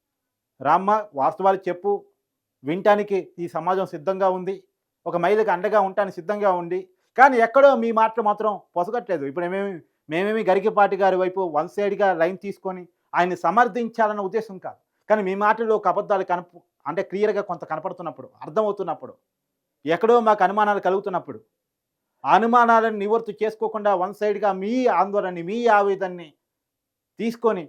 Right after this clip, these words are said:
గరికపాటి గారి మీద ఉన్నటువంటి ఆరోపణని నిజమని నమ్మే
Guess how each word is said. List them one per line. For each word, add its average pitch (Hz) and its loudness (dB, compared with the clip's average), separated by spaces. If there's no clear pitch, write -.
గరికపాటి 180 0
గారి 156 -2
మీద 147 -10
ఉన్నటువంటి 139 -14
ఆరోపణని 190 4
నిజమని 226 2
నమ్మే 190 -4